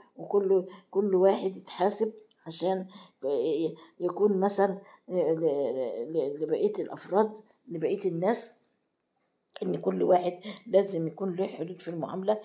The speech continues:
ويكون في، وتكون المعاملة حسنة بين، بين الناس، ويكون في أدب في المعاملة، و-، واحترام السن، واحترام المكانة، واحترام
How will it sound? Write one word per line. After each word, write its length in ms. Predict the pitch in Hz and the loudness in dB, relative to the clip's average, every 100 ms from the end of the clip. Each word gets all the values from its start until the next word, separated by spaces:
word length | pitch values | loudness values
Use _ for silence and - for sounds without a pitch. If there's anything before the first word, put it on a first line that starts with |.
| 208 - | -16 -8
ويكون 360 | 165 165 202 185 | -6 -2 -4 -4
في، 420 | - 185 180 202 - | -6 -8 -8 -18 -16
وتكون 340 | 170 180 202 | -14 -8 -4
المعاملة 560 | 180 165 143 196 160 - - - | -4 -4 -4 -2 -2 -6 -14 -6
حسنة 380 | 190 190 165 151 | -4 -2 -2 0
بين، 380 | 185 170 156 - _ - | 0 0 -6 -10 _ 0
بين 200 | 196 185 | 2 2
الناس، 440 | 165 180 226 - - _ | 2 2 0 -4 -18 _
ويكون 340 | 180 170 196 196 | -8 0 0 0
في 280 | 190 - | -2 0
أدب 160 | 196 175 | 2 2
في 120 | - | 0
المعاملة، 540 | 160 160 156 190 220 233 - - - - | -6 -4 -4 -2 -2 -2 -10 -20 -20 -4
و-، 400 | 180 175 170 170 165 - - | 0 2 2 -2 -6 -12 -2
واحترام 580 | 180 180 185 196 175 | -2 -2 -2 0 0
السن، 460 | 160 - - 208 208 - _ | -6 -4 0 2 0 -6 _
واحترام 500 | - 220 - 175 185 | -10 -10 -6 -2 -2
المكانة، 640 | 160 160 151 175 208 214 - _ - | -2 -6 -2 0 2 0 -4 _ -8
واحترام 600 | 208 - 165 185 175 | -8 -8 0 0 0